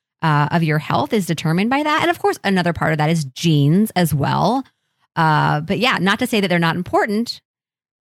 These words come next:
but wow, there's just so much other, um, there's so many other things that, that will determine,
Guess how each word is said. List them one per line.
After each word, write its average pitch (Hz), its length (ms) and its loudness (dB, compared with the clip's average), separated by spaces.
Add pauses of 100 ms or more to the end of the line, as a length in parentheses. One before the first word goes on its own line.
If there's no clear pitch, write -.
(140)
but 190 120 -4
wow, 170 220 0
there's 170 180 -2
just 175 160 -8
so 180 120 -4
much 160 220 -2
other, 151 580 -4 (360)
um, 139 600 -6 (280)
there's 196 140 0
so 240 100 0
many 202 140 2
other 170 160 0
things 147 380 -4
that, 143 320 -6 (120)
that 143 380 -4 (640)
will 147 580 2 (1000)
determine, 156 920 -4